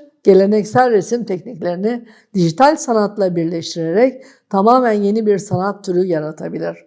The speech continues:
Bu çeşitlilik hem içerik üreticileri hem de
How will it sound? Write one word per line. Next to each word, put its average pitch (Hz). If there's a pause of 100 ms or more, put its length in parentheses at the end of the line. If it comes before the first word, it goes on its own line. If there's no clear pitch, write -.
(360)
Bu 302
çeşitlilik 214 (240)
hem 381
içerik 233
üreticileri 160 (200)
hem 269
de 208